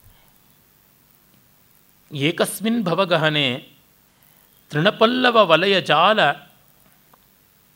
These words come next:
ಸಚ್ಛನ್ನಃ ಕೂಪಃ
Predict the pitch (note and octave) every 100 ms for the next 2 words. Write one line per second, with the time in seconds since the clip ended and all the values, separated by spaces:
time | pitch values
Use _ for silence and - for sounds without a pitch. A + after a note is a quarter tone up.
0 | _ _ _ _ - E3+ - G3 F#3+ D#3+
1 | B2 B2 A#2 - _ _ _ _ _ -
2 | G#3+ A3+ A3+